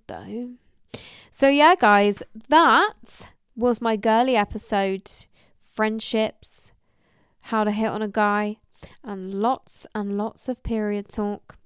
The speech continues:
<laughs> I really enjoyed this episode, though. I feel like it's so nice to discuss these things every now and then, because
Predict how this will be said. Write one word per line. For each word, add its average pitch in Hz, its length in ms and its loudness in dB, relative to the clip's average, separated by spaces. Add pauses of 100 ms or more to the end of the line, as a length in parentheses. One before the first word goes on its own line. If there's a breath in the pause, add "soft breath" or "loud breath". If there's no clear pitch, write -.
<laughs> - 180 -18
I 370 720 2 (540 loud breath)
really 539 460 4
enjoyed 320 340 2
this 214 180 -2
episode, - 400 -4
though. 98 220 -4
I 220 80 -2
feel 339 160 -2
like 415 160 0
it's - 120 -8
so 381 200 2
nice 302 280 -2
to 220 100 0
discuss 208 400 -4
these 214 200 -8
things 214 280 -4
every 220 200 0
now 214 160 -2
and 214 100 -4
then, 214 120 -2
because - 240 -4